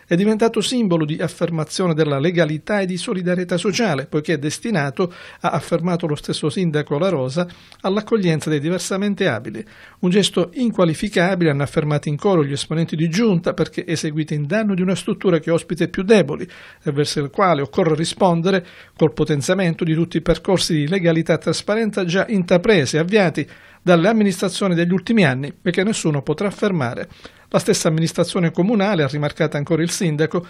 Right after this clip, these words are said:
intende infatti confrontarsi con le forze dello Stato, prefetture e organi inquirenti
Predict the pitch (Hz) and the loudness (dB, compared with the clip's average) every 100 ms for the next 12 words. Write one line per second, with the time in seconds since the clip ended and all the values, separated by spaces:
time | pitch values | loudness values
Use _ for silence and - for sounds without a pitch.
0 | - - - 151 - 156 151 156 147 170 | -14 -18 -4 -4 0 0 2 0 0 -2
1 | - 175 240 202 185 175 214 180 - - | -2 -6 -4 -2 -2 -2 -2 -2 -4 -6
2 | - 143 139 170 - 147 147 - 202 131 | -2 0 2 0 2 0 -2 0 0 0
3 | 151 - - 175 - 165 147 147 151 240 | -2 -4 -2 -2 2 4 4 2 0 2
4 | 190 135 - 202 | 2 0 -4 -8